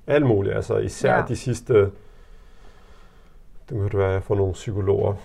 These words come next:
Speaker 1: øh, og folk efter mig, men altså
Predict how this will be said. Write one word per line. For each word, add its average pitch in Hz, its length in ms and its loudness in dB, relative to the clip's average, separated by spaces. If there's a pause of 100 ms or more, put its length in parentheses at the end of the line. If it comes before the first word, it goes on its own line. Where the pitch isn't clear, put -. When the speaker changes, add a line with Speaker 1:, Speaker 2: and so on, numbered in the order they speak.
(300)
Speaker 1:
øh, 104 220 -6
og 101 180 -6 (500)
folk 78 320 -8
efter 104 260 -4
mig, 101 180 4
men 98 260 -2
altså 98 320 -4